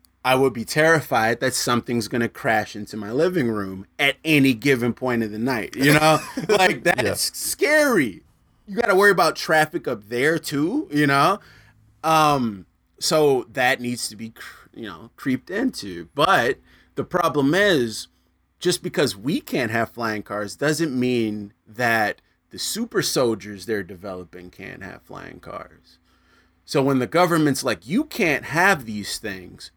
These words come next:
Speaker 1: but we're actively making them and we're using them in the most brutal way possible." You know, we're flying in on camps and bombing people with them. And then when we figure out how to take all the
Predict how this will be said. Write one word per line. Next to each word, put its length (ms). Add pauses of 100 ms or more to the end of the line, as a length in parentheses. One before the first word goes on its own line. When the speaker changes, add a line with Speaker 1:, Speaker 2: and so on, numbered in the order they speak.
(140)
Speaker 1:
but 160
we're 240
actively 680
making 500
them 260
and 160
we're 100
using 500
them 180
in 140
the 80
most 340
brutal 320
way 180
possible." 680 (480)
You 100
know, 140
we're 180
flying 540
in 160
on 240
camps 540
and 140
bombing 460
people 400
with 240
them. 240 (140)
And 160
then 200
when 140
we 120
figure 340
out 180
how 160
to 120
take 320
all 200
the 160